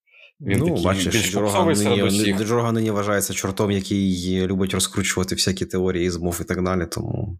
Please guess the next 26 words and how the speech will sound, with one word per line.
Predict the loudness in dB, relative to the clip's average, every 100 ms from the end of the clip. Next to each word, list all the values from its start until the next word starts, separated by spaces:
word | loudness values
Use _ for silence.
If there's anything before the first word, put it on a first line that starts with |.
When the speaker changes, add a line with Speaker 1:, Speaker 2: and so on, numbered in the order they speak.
| -2
Speaker 1:
А | 0
мені | 0 0
нравиться, | 2 2 2 0
як | -4 -2
він | -2
завжди: | -2 -2 -2
«Вау!» | 0 0 2 0 0 0 -2 -4 -10 -4
Ну, | 0 0 -2
фішка | -2 0 0 -2 0
його | 0 0 -2
популярності, | -2 2 2 2 0 -2
його | 0 0 -2 -6
підкаста | -6 -2 2 2 0 -4
саме | 0 0 0
в | -2
тому, | 0 0 0
що, | 0 2 2 0 -6 -12 -12 -6 0
е, | 2 2 0 -4 -6
в | -8 -4
підкасті | -4 0 2 2 0 2 2 0 -2 -2 -2
всі | -4 0 2
роблять | 2 2 0
зазвичай | 0 -2 -4 0 0
такий | -2 -4 -2
розумний | 0 0 2 2 0
вигляд. | 0 0 2 0